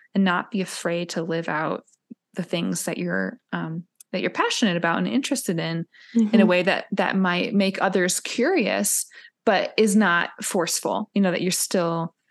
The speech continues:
Speaker 1: um, keeping in an open mind and being, being loving and, and, and respectful toward others while still enabling yourself to, you know, be, be the version of yourself that you want to be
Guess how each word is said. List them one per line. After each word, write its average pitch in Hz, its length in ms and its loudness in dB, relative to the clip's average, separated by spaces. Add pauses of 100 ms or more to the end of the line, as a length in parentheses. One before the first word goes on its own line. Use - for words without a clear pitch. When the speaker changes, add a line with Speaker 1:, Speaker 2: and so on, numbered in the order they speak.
(360)
Speaker 1:
um, - 520 -2 (280)
keeping 233 260 2
in 214 80 6
an 190 80 4
open 175 260 2
mind 165 320 0
and 160 120 -4
being, 175 360 0
being 175 240 0
loving 175 540 0
and, 165 280 -4
and, 90 180 -2
and 170 140 -2
respectful 208 640 -2
toward 175 300 -2
others 165 600 -2 (440)
while 170 160 0
still 170 400 0
enabling 165 520 0
yourself 165 600 -4
to, 160 480 -2 (520)
you 202 80 2
know, 165 280 -2
be, - 200 -6
be 208 140 2
the 185 140 2
version 175 320 2
of 170 120 -4
yourself - 520 -2
that - 160 -4
you 190 160 -2
want - 260 0
to - 140 -2
be 214 400 -4